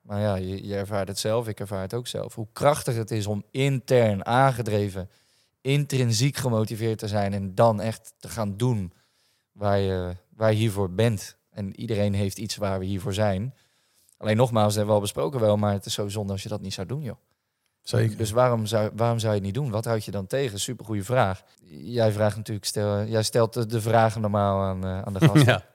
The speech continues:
Speaker 1: Maar wat zou jij willen dat de mensen weten over jou, wat ze nu nog niet weten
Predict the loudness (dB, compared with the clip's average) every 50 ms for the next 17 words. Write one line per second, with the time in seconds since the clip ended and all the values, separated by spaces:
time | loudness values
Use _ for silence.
0 | _ _ _ _ _ _ _ _ -20 -18 -8 -4 2 2 4 4 6 6 6 6
1 | 6 6 4 4 2 2 2 2 4 2 2 0 -2 -6 _ _ _ _ _ _
2 | _ _ _ _ _ _ _ _ _ -6 -2 0 0 0 0 0 0 2 2 2
3 | 2 2 0 0 2 2 2 2 2 2 0 -2 -2 -2 -2 0 2 4 4 4
4 | 4 0 -4 -6 -8 -6 -6 -4 -4 -2 0 0 0 0 -2 -2 -2 -4 -2 0
5 | 0 0 0 -4 -8 -14